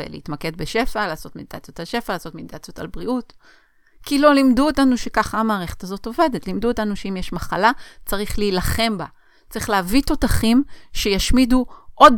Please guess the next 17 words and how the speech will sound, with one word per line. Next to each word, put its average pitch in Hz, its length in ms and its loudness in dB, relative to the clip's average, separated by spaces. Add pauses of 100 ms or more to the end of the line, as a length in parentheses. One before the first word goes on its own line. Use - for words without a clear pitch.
תשעים 254 320 0
אחוז 262 340 4
מהגוף, 226 640 0 (440)
כדי 247 220 4
שאולי 220 420 2
זה 196 100 -4
ישמיד 190 320 -8
גם 180 160 -4
את 190 100 -10
המחלה 160 440 -6
על 156 80 -8
הדרך. - 520 -14 (360)
ככה 320 260 2
לימדו 294 260 0
אותנו 320 280 -2
שהמערכת 294 520 -6
עובדת. 285 360 -8